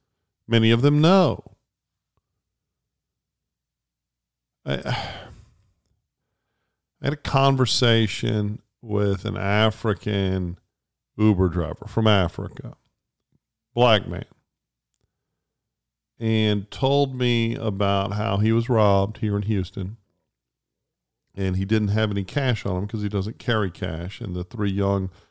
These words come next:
African-American men who robbed him became, eh, became angry, and one of them, one shot him in the leg. He's here, he comes to this country, jumps into the gig economy, is doing everything he can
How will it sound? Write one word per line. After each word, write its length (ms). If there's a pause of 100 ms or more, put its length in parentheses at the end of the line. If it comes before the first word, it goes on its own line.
(140)
African-American 840
men 200
who 120
robbed 420
him 160
became, 420 (180)
eh, 200
became 480
angry, 440
and 140
one 140
of 100
them, 240 (540)
one 340
shot 440
him 180
in 100
the 80
leg. 400 (1900)
He's 240
here, 240
he 60
comes 280
to 120
this 160
country, 540 (1200)
jumps 320
into 240
the 120
gig 280
economy, 540
is 160
doing 340
everything 500
he 100
can 440